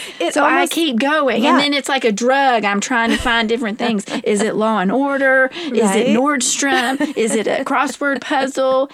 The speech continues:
Speaker 2: Is it a nap? I don't know.
Speaker 1: Yes. Well, and I, I'll, it almost makes me more anxious when it's like, "Okay, I've got two
Speaker 2: <laughs>
Speaker 1: hours."
Speaker 2: You don't
Speaker 1: Because
Speaker 2: want
Speaker 1: I'm
Speaker 2: to
Speaker 1: like, "I have
Speaker 2: squander.
Speaker 1: this book I wanna read. I wanna garden. I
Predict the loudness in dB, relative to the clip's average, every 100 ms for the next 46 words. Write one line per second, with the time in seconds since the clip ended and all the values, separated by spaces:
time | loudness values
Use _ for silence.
0 | -6 -4 -2 -2 -2 0 2 0 -2 -4
1 | -2 -2 0 0 0 0 -2 0 4 4
2 | 4 2 -2 -2 0 2 0 0 -4 -10
3 | -14 -8 -2 -2 0 0 0 -2 -4 -8
4 | -4 0 0 -2 -6 -4 -2 0 2 2
5 | 0 -2 -4 -2 0 2 0 0 -2 -2
6 | -2 -4 -6 -8 -6 -2 -2 -2 -4 -4
7 | -8 _ _ -4 -2 -2 -4 -8 -8 -4
8 | 0 0 2 2 2 2 2 0 0 -2
9 | 2 2 4 2 2 2 0 -2 0 2
10 | 4 2 2 2 0 -2 -2 0 0 0
11 | 0 0 0 -2 -2 0 0 -2 -2 -2
12 | 0 -2 -4 -4